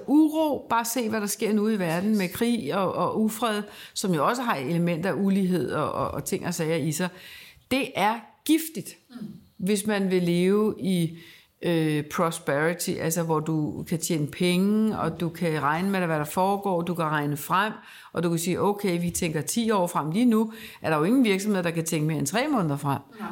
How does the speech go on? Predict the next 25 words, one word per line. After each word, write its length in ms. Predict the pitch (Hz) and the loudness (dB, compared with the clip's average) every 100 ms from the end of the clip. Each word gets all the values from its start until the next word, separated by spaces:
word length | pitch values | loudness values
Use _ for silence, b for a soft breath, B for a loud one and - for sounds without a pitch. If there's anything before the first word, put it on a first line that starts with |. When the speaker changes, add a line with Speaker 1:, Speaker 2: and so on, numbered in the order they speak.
| - | -4
Speaker 1:
Og 160 | 180 | 0
det 60 | 262 | 2
er 40 | |
jo 20 | 254 | 2
det, 100 | 254 | 0
der 80 | 254 | 0
gør, 220 | 202 208 | 0 0
at 240 | - 214 | -2 -2
det 100 | 208 | 0
hele 280 | 180 214 240 | 0 2 0
er 160 | 196 190 | 0 -2
så 140 | 208 | -4
blurry. 540 | 190 160 147 147 180 202 B B B B B - | -2 -2 0 0 -2 -6 B B B B B -6
Speaker 2:
Ja. 80 | 175 | -2
Speaker 1:
Øhm, 560 | 170 151 147 139 147 143 135 - | 0 2 2 0 -2 -4 -10 -8
så 140 | - 190 | -4 -2
for 140 | 220 | 0
mig 200 | 196 220 277 | 2 2 0
er 40 | 254 | -2
det, 300 | 226 208 - | 0 0 0
er, 60 | |
er 240 | 170 - 180 | -2 0 0
hele 320 | 190 262 277 | 2 2 2
den 200 | 254 220 | 0 0
dagsorden, 760 | - 185 214 240 - 175 185 | 0 0 -2 -2 -2 -2 -4